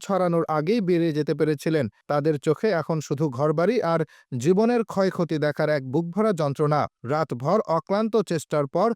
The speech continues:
ফায়ার সার্ভিস চারটি ভবনের আগুন নিয়ন্ত্রণে আনতে সক্ষম হলেও বাকি ভবনগুলি তখনও ছোট ছোট আগুনের শিখা জ্বলছিল। ফায়ার সার্ভিস জানিয়েছে, আগুন পুরোপুরি নিভিয়ে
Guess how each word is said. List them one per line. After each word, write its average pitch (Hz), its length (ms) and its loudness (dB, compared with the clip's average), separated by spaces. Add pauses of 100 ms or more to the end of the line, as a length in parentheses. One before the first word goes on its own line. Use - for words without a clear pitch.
(320)
ফায়ার 202 320 2
সার্ভিস 214 320 0 (160)
চারটি 165 340 0 (100)
ভবনের 156 400 0
আগুন 151 360 -2
নিয়ন্ত্রণে 151 380 -2
আনতে 147 260 -2
সক্ষম 156 420 -4
হলেও 196 200 2 (340)
বাকি 170 300 0 (120)
ভবনগুলি 208 480 2 (120)
তখনও 175 380 0 (120)
ছোট 175 120 -2 (120)
ছোট 196 120 -4 (120)
আগুনের 151 420 -2
শিখা 160 240 -2
জ্বলছিল। 156 400 0 (160)
ফায়ার 147 280 0
সার্ভিস 156 320 -2 (100)
জানিয়েছে, 160 440 -2 (240)
আগুন 196 200 2 (120)
পুরোপুরি 233 440 0
নিভিয়ে 156 340 0